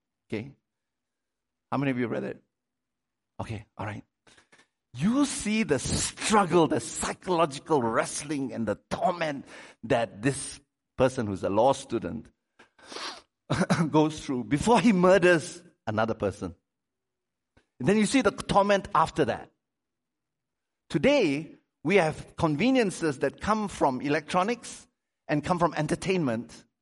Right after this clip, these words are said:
that make it so easy for us to murder someone.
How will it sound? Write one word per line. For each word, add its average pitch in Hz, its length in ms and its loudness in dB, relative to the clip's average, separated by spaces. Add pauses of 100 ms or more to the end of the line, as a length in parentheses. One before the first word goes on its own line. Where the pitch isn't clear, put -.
(1500)
that 180 160 0
make 247 340 2
it 262 140 -4
so 302 300 4
easy 233 520 0
for - 240 -2
us 175 220 0
to 165 80 -2
murder 151 380 4
someone. 113 380 -2